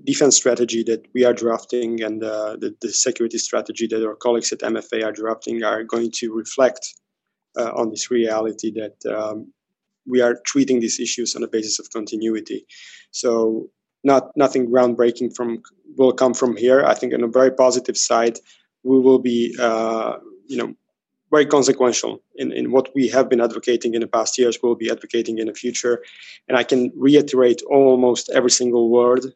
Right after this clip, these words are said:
uh, that Mister Križan has stated in, in his previous statement. We are, you know, a full-fledged member of N P T.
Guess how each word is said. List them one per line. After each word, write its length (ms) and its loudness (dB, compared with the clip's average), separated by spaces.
uh, 360 -4
that 260 -6
Mister 160 -4
Križan 340 -2
has 260 -2
stated 360 0
in, 140 -2
in 200 -8
his 140 -6
previous 340 -2
statement. 540 -2
We 300 4
are, 300 4
you 100 0
know, 140 2
a 100 -2
full-fledged 460 2
member 260 0
of 140 -2
N 120 -6
P 120 -8
T. 380 -4